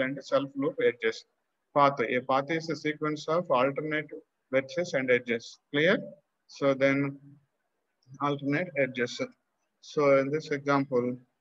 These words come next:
<clears throat> So these are the examples of, oh, this is a graph. This is a directed graph or diagram. So this is an undirected graph.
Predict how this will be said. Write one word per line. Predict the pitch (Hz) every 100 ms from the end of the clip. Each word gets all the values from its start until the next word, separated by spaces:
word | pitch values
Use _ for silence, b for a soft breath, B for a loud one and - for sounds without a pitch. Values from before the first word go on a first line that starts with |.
| _ _
<clears throat> | 160 165 143 143 - - - _ _ _ _ _ _ -
So | 143 135
these | 135 135
are | 139
the | 139
examples | 127 139 139 135 127
of, | 160 165
oh, | 143 127
this | 127
is | 135 127
a | 123
graph. | 131 143 190 190 - _ _ _ _ _ 127
This | 123
is | 131 127
a |
directed | 120 123 135 139 151 143
graph | 151 147
or | 123
diagram. | 117 120 127 139 139 - _ _ _ _ _
So | - 127
this | 127 127
is | 127
an | 127 120
undirected | 120 139 143 143 143 143
graph. | 147 185